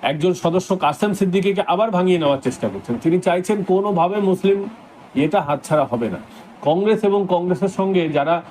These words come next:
ভেঙে পরবর্তীকালে রাজনৈতিক দল তৈরি হয়েছে, তারা কিন্তু সরাসরি মুসলিমদের প্রতি তোষণ করে, ইসলামিক তোষণ করে, তোষণের রাজনীতি তারা চালিয়ে যায়। কিন্তু যারা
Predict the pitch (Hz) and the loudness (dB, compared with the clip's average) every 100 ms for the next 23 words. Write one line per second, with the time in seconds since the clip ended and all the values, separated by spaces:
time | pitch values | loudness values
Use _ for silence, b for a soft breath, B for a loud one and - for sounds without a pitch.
0 | B B 120 156 202 190 185 180 180 180 | B B -2 2 2 2 2 2 2 0
1 | 170 170 147 139 147 151 160 147 135 185 | 0 0 0 0 0 0 0 0 0 0
2 | 185 180 170 143 113 143 175 185 B B | 2 2 2 0 -2 0 0 -2 B B
3 | B 170 196 208 214 185 214 - 180 226 | B 0 0 0 0 2 0 2 0 0
4 | 220 - 214 254 226 196 208 202 196 190 | -2 0 0 2 2 0 2 2 2 2
5 | 185 185 180 - - 127 104 110 123 180 | 0 0 -2 -2 0 0 0 -2 0 0
6 | 175 160 160 180 175 165 180 190 147 175 | 0 -2 -2 0 0 2 0 0 -2 0
7 | 170 151 147 139 151 139 123 113 110 101 | 0 2 0 0 -2 0 -2 -2 -4 -6
8 | 95 180 175 - B B B 156 156 160 | -4 -8 -10 -16 B B B -2 2 2
9 | 170 170 | 2 0